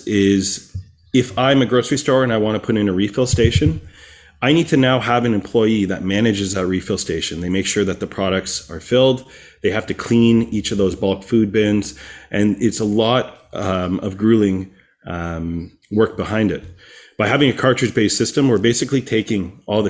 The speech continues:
cleaning out of the system and we're putting that back into a facility that is prepared and used to cleaning it already. Uh, and then on top of that, we're able to track inventory using our cartridge.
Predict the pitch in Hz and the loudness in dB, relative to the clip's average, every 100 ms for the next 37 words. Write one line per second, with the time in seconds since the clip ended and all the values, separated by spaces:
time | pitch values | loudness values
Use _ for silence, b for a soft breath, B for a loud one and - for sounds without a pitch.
0 | - 113 101 95 - 104 101 - - 90 | 0 2 4 2 2 0 -2 -4 -12 -6
1 | 92 - 92 98 85 85 92 87 - 107 | -4 -4 -4 -4 -6 -6 -4 -2 -2 0
2 | 98 95 90 104 92 90 - 101 95 101 | 0 -2 -4 -4 -4 -4 -6 -6 -2 -2
3 | 95 87 92 87 87 92 - - 76 - | -2 -4 -4 -4 -6 -8 -12 -10 -8 -8
4 | 101 98 92 90 B B B - 101 104 | -6 -2 -2 -2 B B B -2 2 4
5 | 123 117 - 92 82 78 - 95 90 95 | 2 -2 -4 -6 -6 -10 -10 -6 -2 0
6 | 95 80 B B B B B - 92 98 | -2 -4 B B B B B -6 -4 0
7 | 113 117 113 95 123 123 117 113 107 107 | 2 4 2 0 0 2 2 0 2 0
8 | 104 - 98 - 104 98 - 95 95 - | 0 -4 -4 0 0 -2 -4 -4 -4 -4
9 | 92 90 87 - - 110 110 110 92 - | -2 0 -2 -10 -2 2 2 2 0 -2
10 | 92 - 82 78 | -6 -6 -8 -8